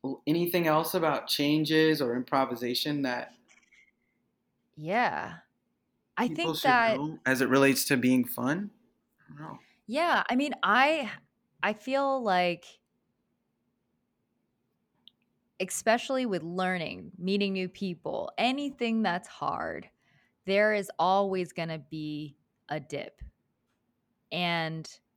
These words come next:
Speaker 2: and it's so every single time for some reason, even for me, like, uh, you, you forget that it's a dip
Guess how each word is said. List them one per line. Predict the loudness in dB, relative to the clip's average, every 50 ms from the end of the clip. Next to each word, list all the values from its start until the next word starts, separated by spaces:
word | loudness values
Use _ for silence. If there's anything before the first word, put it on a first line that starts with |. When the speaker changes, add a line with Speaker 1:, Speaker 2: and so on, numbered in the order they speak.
| _ _ _ _ _ _ _ _ _ _ _ _ _ _ _ _ _ _ _ _ _ _ _ _ _ -2
Speaker 2:
and | 0 2 2
it's | 2 0 0 -2 -4
so | -4 -2 -2 -2 0 2 4 4 4 4 4 4
every | 4 6 6 4 2 0 -2 -2
single | -2 -4 -4 -2 -2 0 0 -2
time | -4 -6 -8 -6 -4 -4 -4 -6
for | -8 -10 -12 -12
some | -8 -4 -2 0 0 0
reason, | 0 0 -2 -2 -4 -4 -6 -6 -6 -6 -6 -6
even | -6 -6 -4 -2 -4 -4
for | -4 -6 -8 -8
me, | -6 -6 -6 -4 -4 -4 -4 -4 -4 -6 -10 _ -20 -20 -20 _ _ _ _
like, | -8 -8 -8 -8 -10 -18 _ _ _ _ _ _ _ _ _ _ _ _ _ _ _ -6
uh, | -2 0 0 2 2 2 0 0 0 -2 -4 -6
you, | -6 -4 -4 -2 -2 -2 -2 -2 -2 -4 -6 -8 _ _ _ _ _ _ _ _ _ _ _ _ _ _ _ _ _ _ _ _ _ _ -20 -12 _
you | -4 -4
forget | -2 -2 -4 -4 -2 0 0 0 0 -4 -8 -14 -20 -20 -20 _ _ _ _ _ _ _ _ _ _
that | -4 -4 -2
it's | -4 -4 -6
a | -10
dip | -8 -8 -8 -10 -10 -10 _